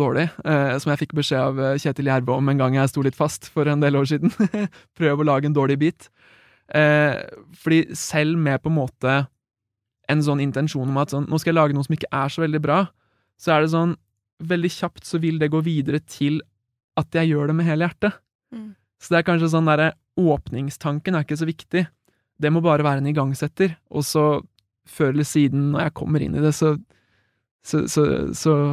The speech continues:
Speaker 1: så blir det helhjertet.
Speaker 2: Mm.
Speaker 1: Mm.
Speaker 2: Og dere er jo et kunstnerpar.
Speaker 1: Ja.
Speaker 2: Da som musiker, og din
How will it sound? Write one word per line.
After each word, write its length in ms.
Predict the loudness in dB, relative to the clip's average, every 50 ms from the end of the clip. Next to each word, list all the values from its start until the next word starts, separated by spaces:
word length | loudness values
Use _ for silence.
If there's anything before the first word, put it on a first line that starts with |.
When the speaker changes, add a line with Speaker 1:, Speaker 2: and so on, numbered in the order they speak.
| -2 -4 -4 -6 -8 -8 -6
Speaker 1:
så 120 | -4 -2
blir 200 | 0 0 0 0 2
det 60 | 2
helhjertet. 480 | 0 0 0 -2 -4 -6 -4 -4 -6 -6 -6 _ _ _ _ _ _ _ -18
Speaker 2:
Mm. 100 | -18 -18 -18 _ _ _ -4
Speaker 1:
Mm. 420 | 0 2 4 4 4 4 2 0 -4 _ _ _ -10 -6
Speaker 2:
Og 60 | -2 0
dere 200 | 0 2 2 2
er 160 | 0 0 0
jo 60 | -2
et 80 | -4 -4 -2
kunstnerpar. 640 | -2 -2 -2 -2 -8 -12 -8 -6 -4 -4 -4 -6 -10 -14 -20 _ _ _ _ _ _ _ _ -12 0
Speaker 1:
Ja. 160 | 2 4 4 4
Speaker 2:
Da 100 | 2 -2 -6
som 200 | -8 -8 -6 -6
musiker, 480 | -6 -6 -6 -8 -8 -8 -4 -6 -4 -4 -4
og 80 | -6 -6
din 340 | -6 -6 -6 -6 -6 -8